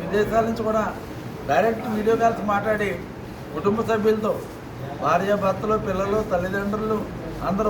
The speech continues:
ఒక వంద మంది, యాభై మంది, వంద మంది, యాభై అంటే ఇరవై కుటుంబాలు, పాతికేసి ఉంటారు కదా, కొన్ని, కొన్ని పాయింట్లు మనవాళ్ళు. అలాగే వాళ్ళందరూ కూడా ఎంతో ఎఫెక్షన్గా నాకు ఇచ్చినందుకు వాళ్ళందరూ కూడా అభినందన తెలియపరిచారు.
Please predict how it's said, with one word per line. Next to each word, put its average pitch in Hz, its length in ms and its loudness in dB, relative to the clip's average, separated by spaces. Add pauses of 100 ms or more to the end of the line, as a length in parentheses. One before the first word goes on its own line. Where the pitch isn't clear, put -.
ఒక 170 160 4
వంద 180 260 4
మంది, 190 260 0
యాభై 185 220 2
మంది, 190 220 0
వంద 185 240 2
మంది, 190 220 0
యాభై 185 180 -2
అంటే 202 180 -2 (460)
ఇరవై 190 240 4 (220)
కుటుంబాలు, 190 420 2
పాతికేసి 190 420 0 (120)
ఉంటారు 214 280 0
కదా, 202 140 0 (480)
కొన్ని, - 240 -2
కొన్ని 175 200 2
పాయింట్లు 175 380 2
మనవాళ్ళు. 170 320 0 (580)
అలాగే 226 300 4
వాళ్ళందరూ 190 460 2 (100)
కూడా 208 160 4 (800)
ఎంతో 135 160 -2 (160)
ఎఫెక్షన్గా 190 560 0 (840)
నాకు 165 240 0 (160)
ఇచ్చినందుకు 185 500 -2 (100)
వాళ్ళందరూ 170 400 4
కూడా 175 160 4
అభినందన 175 360 -4
తెలియపరిచారు. 170 540 -4